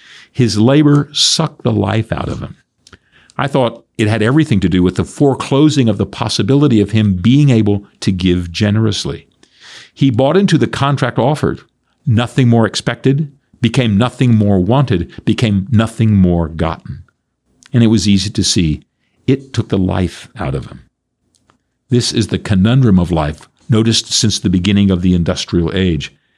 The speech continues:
How do we find the basis of true communal life inside of a system in which the possibility of giving has been foreclosed?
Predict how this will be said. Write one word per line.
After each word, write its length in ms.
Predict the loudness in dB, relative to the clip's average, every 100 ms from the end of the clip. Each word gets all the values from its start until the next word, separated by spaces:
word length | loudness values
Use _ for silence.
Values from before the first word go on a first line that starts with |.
| _ _ _
How 220 | -8 -2
do 60 | 2
we 140 | 2
find 300 | 2 0 2
the 60 | 0
basis 400 | 0 -2 -2 -2
of 140 | -4
true 400 | -4 0 2 0
communal 440 | 0 0 2 2 0
life 400 | -2 -4 -10 -20 _ _
inside 420 | -2 -2 0 -2
of 100 | 0
a 60 | 0
system 460 | 0 -2 0 -2 -4 -10 -2
in 80 | 0
which 180 | 0
the 100 | -4
possibility 760 | -6 -4 -4 -2 0 2 4 2
of 140 | 0
giving 420 | 0 2 2 2 0 -6 -6
has 140 | -4
been 220 | 0 0
foreclosed? 840 | 0 -2 -4 -2 -2 -2 -4 -10